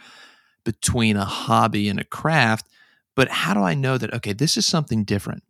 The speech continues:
This is a craft. And so we were kind of talking at the beginning of this episode, our podcast is called The Craft. We should probably have a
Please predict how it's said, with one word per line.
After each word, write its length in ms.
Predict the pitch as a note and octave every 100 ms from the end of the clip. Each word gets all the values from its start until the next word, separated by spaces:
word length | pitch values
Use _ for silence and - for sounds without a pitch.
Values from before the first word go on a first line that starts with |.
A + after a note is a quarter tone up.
| _
This 160 | B2+ C3
is 140 | A2+
a 40 | G#2+
craft. 520 | - F#2 - - _ _ -
And 120 | A2
so 100 | B2+
we 140 | D#3 A3+
were 80 |
kind 180 | E3 C#3+
of 80 | A2+
talking 460 | B2+ B2+ A2 G2+ - -
at 140 | A2 - -
the 40 |
beginning 460 | G#2 G#2+ A#2 A#2+ G#2
of 80 |
this 180 | F#2 -
episode, 440 | A2+ A#2+ G2 F#2+ - _ _ _ _ _ _ _ - _ _ -
our 80 | A2+
podcast 680 | - G#2+ A2 - G#2 G#2 G2
is 120 | -
called 420 | - A#2+ G#2 G#2
The 120 | G2
Craft. 680 | - - A#2+ C3 A2 A2+ -
We 100 | A2
should 260 | A#2+ G#2+ -
probably 400 | A#2 A2+ B2 A2+
have 420 | G#2+ G#2 G#2+ G#2+
a 60 | -